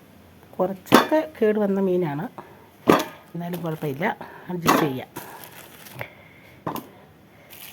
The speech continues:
സൺഡേ സ്പെഷ്യൽ. കണ്ടോ?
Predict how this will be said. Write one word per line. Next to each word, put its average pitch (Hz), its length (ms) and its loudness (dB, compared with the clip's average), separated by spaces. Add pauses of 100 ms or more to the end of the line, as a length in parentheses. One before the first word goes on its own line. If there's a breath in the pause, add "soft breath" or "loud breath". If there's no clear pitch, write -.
സൺഡേ 185 340 0
സ്പെഷ്യൽ. - 360 -12 (1600 loud breath)
കണ്ടോ? 127 220 -6